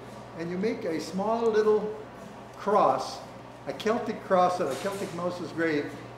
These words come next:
with the three ends here being equal length and whatever is left over. And without squashing the hill, you make the two side folds and the third fold, and now that piece is locked on there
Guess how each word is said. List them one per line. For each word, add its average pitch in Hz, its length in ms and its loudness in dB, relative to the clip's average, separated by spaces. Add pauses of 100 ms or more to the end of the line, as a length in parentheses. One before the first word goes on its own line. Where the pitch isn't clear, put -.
(640)
with 147 80 -2
the 160 80 0
three 208 300 0
ends 196 200 0
here 196 160 4
being 185 300 2
equal 190 260 2
length 180 300 4
and 151 140 -2
whatever 175 320 4
is 147 100 0
left 175 240 0
over. 156 320 2 (420)
And 160 120 -4
without 220 260 2
squashing 220 680 0 (540)
the 143 100 2
hill, 143 540 4 (380)
you 151 320 -2
make 190 240 -2
the 151 120 0 (300)
two 220 140 -4
side 180 400 4
folds 180 480 0 (600)
and 156 380 -2 (1200)
the 139 60 -6
third 190 360 2
fold, 165 400 2 (480)
and 151 120 -6
now 170 160 4
that 175 300 4
piece 202 240 0
is 151 100 -6
locked 214 320 4
on 139 220 4
there 135 220 4